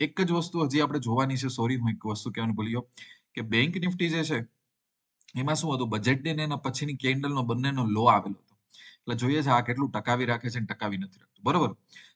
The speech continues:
ચલો, મળશું નેક્સ્ટ વીડિયોમાં. ત્યાં સુધી I wish you lots of love and happiness.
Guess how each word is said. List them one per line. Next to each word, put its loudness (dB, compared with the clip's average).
ચલો, 2
મળશું 0
નેક્સ્ટ -6
વીડિયોમાં. -4
ત્યાં -4
સુધી -4
I 0
wish -2
you -2
lots -4
of -14
love -2
and -4
happiness. -14